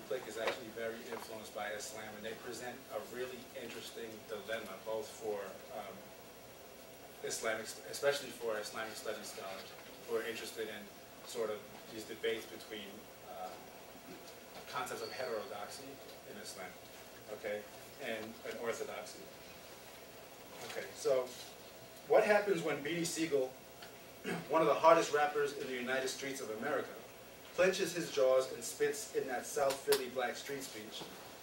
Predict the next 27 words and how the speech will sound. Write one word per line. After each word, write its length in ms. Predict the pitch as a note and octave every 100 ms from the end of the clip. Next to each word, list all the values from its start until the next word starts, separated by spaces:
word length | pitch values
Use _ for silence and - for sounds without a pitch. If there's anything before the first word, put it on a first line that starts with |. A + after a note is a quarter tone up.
| -
"I 40 |
fear 320 | C3+ E3 D3
nothing 260 | D3 E3+ C3
but 180 | B2+ A2+
Allah"? 240 | A2 G#2+ - - - - - - - - - -
What 140 | D3+ G3+
has 120 | F#3+
attracted 440 | E3+ - - -
such 180 | - -
a 40 |
large 340 | B2+ C#3 D3+ C#3
number 240 | C#3+ -
of 160 | - A#2+
rappers 320 | C3+ C3 B2+
to 80 | A#2+
seek 260 | C#3+ C#3+ C#3+
Islam 360 | - C3 C3 C3+
as 100 | A2+
a 40 |
means 260 | A#2 B2+ A#2+
of 80 | A#2
establishing 500 | A2+ A#2 A2 A2 A2
their 100 | G#2+
faith 320 | - D#3 -
claims? 380 | - - - - - - - - - - - C#3
More 180 | C#3+
generally, 540 | C3+ D3+ F3+ - A2+